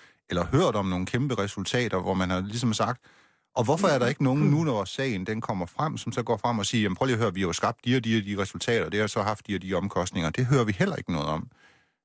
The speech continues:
Øh, og det, det er bare det, jeg tænker. Og så vil jeg, så vil jeg så også sige, at, at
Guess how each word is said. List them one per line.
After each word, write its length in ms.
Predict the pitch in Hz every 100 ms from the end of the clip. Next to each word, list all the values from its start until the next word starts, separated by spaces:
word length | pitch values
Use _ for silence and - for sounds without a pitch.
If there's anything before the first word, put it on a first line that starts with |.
| _
Øh, 200 | - 107 -
og 120 | 120
det, 220 | 160 151
det 60 | 165
er 40 |
bare 160 | 151 147
det, 120 | 151
jeg 140 | 147
tænker. 340 | - 139 160 123 - - -
Og 100 | -
så 80 |
vil 80 | 110
jeg, 140 | 107 90
så 140 | 95
vil 100 | 110
jeg 120 | 117 95
så 80 |
også 180 | 107 113
sige, 520 | - 117 110 131 135
at, 320 | 101 95 92 - _ _ _ _
at 60 | -